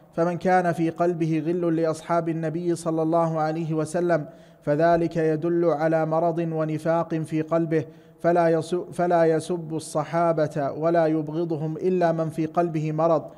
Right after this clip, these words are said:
وقد جاءت أحاديث كثيرة فيها الحث على العناية بالصحابة وتقديرهم والترضي عنهم والغض عما شجر بينهم، كحديث: "الله، الله في أصحابي"،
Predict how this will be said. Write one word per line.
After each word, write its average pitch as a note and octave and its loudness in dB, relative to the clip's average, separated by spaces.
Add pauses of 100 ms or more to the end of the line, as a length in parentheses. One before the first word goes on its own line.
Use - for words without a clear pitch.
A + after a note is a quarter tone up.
(360)
وقد D3 -2
جاءت E3 2
أحاديث D#3 -2
كثيرة D#3+ -2
فيها D#3+ 0 (260)
الحث F3+ -2
على E3 2
العناية E3 -2
بالصحابة D#3+ -2
وتقديرهم D#3 -2 (1600)
والترضي D#3 0
عنهم D#3+ -2 (360)
والغض D#3+ 2
عما E3 0
شجر D#3+ 0
بينهم، D#3 -2 (320)
كحديث: E3+ 0 (380)
"الله، E3 4
الله E3 2
في D#3+ -2
أصحابي"، D#3 0